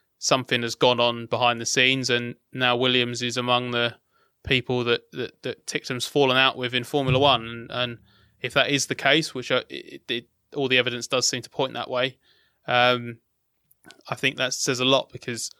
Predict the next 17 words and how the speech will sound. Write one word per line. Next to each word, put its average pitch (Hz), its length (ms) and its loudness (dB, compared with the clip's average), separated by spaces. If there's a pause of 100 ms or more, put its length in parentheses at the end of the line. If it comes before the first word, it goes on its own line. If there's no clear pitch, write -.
(360)
I - 40 -14
just - 220 0
feel 143 160 6
like 127 180 4
if 127 120 -8
Will-, 151 280 4
if, 147 140 -8 (640)
if 143 260 -2
you 143 120 -4
can 143 160 -2
even 151 260 2
burn 139 320 4
your 131 100 0
bridges 127 400 0
with 120 140 -6
Williams, 147 640 2 (640)
then 120 380 2